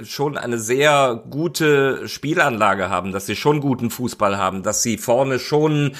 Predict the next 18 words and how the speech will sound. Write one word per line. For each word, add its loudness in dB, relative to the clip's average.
äh, 6
n-, -2
eine 4
Perspektive 2
haben, 4
wenn 2
ich -2
sehe, 4
was 0
sie 0
einfach -2
als, -6
als -6
Personal 2
haben. 0
Und -2
wenn 0
du, 2